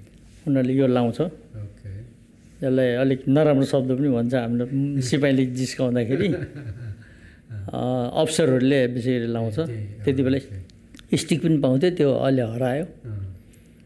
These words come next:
Speaker 1: अनि यसमा बेज छ, यो कालो उमा चाहिँ नि सिक्जारकै बटन हो।
Speaker 2: ए, त्यही।
Speaker 1: दुईटा छ।
Speaker 2: ध-, धन्यवाद, तपाईँले धेरै धेरै
Speaker 1: उम्।
Speaker 2: जानकारी गराउनुभयो, मलाई पनि
Speaker 1: हजुर।
Speaker 2: थाहा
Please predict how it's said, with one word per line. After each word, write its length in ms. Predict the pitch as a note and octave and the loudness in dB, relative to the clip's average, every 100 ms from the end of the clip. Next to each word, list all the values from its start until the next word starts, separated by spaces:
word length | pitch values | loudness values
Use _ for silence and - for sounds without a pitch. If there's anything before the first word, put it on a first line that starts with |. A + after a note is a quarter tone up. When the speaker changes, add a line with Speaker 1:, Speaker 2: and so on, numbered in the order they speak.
| - - | -20 -2
Speaker 1:
अनि 140 | C3+ C3 | 2 2
यसमा 220 | B2+ C3 | 2 -2
बेज 400 | B2+ D3 C#3 C#3+ | 2 2 0 0
छ, 40 | |
यो 280 | E3 D#3+ C#3 | 2 2 2
कालो 380 | C#3 C3+ C3+ C3 | 0 2 4 2
उमा 300 | C#3 C#3 B2+ | 2 0 0
चाहिँ 220 | B2+ D#3 | 0 -2
नि 60 | C3+ | -2
सिक्जारकै 640 | - C#3 C3+ B2+ - D3 A3 - - - - | -2 0 0 0 -4 -6 -8 -16 -16 -16 -8
बटन 360 | D3 C#3 C3+ B2 | -2 0 0 -2
हो। 80 | B2 | -6
Speaker 2:
ए, 260 | - A2 G2 F#2 F2+ - - - - - - | -14 -14 -14 -14 -14 -14 -14 -16 -18 -20 -18
त्यही। 140 | G2+ G2 - | -16 -12 -8
Speaker 1:
दुईटा 260 | B2 A#2+ | -6 -6
छ। 40 | A#2 C3+ - - - - - - | -8 -12 -20 -20 -20 -20 -20 -14
Speaker 2:
ध-, 400 | A#2 A#2+ - - | -14 -14 -16 -12
धन्यवाद, 440 | A#2 C#3+ C3+ G#2+ - | -6 -4 -4 -8 -10
तपाईँले 300 | A2+ A#2 A2+ | -12 -10 -10
धेरै 240 | G#2 A2+ | -10 -10
धेरै 180 | A2+ C#3 | -6 -2
Speaker 1:
उम्। 100 | A#2 | -2
Speaker 2:
जानकारी 440 | A2 G#2+ - G#2+ | -4 -8 -10 -12
गराउनुभयो, 800 | - G#2 G2+ G#2 G#2 A#2+ C3+ B2 | -10 -12 -12 -12 -14 -14 -14 -10
मलाई 160 | B2 A#2 | -6 -4
पनि 80 | C3+ | -4
Speaker 1:
हजुर। 100 | A#2+ | -6
Speaker 2:
थाहा 180 | A2 | -10